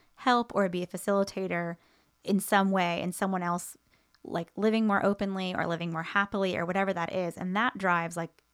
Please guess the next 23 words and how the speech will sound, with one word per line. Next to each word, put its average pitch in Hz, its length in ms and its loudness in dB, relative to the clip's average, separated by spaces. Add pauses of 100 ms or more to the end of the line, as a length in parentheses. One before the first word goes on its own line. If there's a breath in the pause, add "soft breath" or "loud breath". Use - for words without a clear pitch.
every 180 300 0
project - 480 -6
I - 120 -8
do. - 220 -6 (240)
And 180 140 -4
it - 80 -12
just - 160 -10
happens 196 400 0
to - 100 -10
be 175 300 -6 (400 soft breath)
in 185 100 -2
the 180 80 -2
creative 269 360 2
community 180 340 -4
right 170 200 -4
now. 180 280 0
But - 100 -2
I 180 120 0
know 190 200 2
as 185 120 -2
a 175 40 -10
human 170 280 -6
being, 170 480 -4